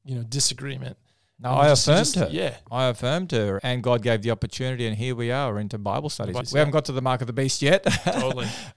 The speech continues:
Speaker 1: can be
Speaker 2: Um,
Speaker 1: s-, I guess, uh, we can always be so quick to disagree
Speaker 2: Mm.
Speaker 1: that we sometimes miss opportunities for witnessing and sharing.
Speaker 2: Yeah.
Speaker 1: Because the person's obviously interested, like your cousin was interested in spiritual things, or at least prophetic things.
Speaker 2: Yeah.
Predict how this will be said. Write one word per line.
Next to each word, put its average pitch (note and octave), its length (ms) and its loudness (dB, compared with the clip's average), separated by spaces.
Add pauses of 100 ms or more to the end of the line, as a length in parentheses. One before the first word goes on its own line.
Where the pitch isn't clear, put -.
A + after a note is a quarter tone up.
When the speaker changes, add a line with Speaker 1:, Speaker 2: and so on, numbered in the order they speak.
(140)
Speaker 1:
can C3+ 80 2
be C3 40 4
Speaker 2:
Um, C3 100 4
Speaker 1:
s-, C3 180 2
I E3+ 120 -2
guess, F3+ 220 0
uh, - 140 -8 (140)
we D#3+ 140 -2
can D#3+ 140 2
always E3 220 4
be D3 140 -4
so D#3+ 320 2
quick D3+ 360 -8
to C#3 100 -8
disagree B2+ 720 -4 (160)
Speaker 2:
Mm. B2+ 180 -4
Speaker 1:
that D3 80 -2
we C#3 140 -2
sometimes C#3+ 520 0
miss C#3 320 0
opportunities B2+ 720 -4
for - 140 -8
witnessing B2+ 480 -4
and A#2+ 120 -8
sharing. C3+ 420 -6 (100)
Speaker 2:
Yeah. G#2 200 -2
Speaker 1:
Because C#3+ 200 -2
the C#3 80 -4
person's D3+ 380 0
obviously C#3 460 -2
interested, D3+ 640 -4 (400)
like C3+ 160 -12
your C3 60 -10
cousin B2+ 280 0
was B2 120 -4
interested C#3+ 460 -4
in B2+ 120 -8
spiritual C#3+ 460 -2
things, C#3+ 200 -4
or D3+ 40 -4
at - 60 -4
least F3+ 160 -2
prophetic E3 480 -4
things. C3 400 -4
Speaker 2:
Yeah. C#3+ 120 -4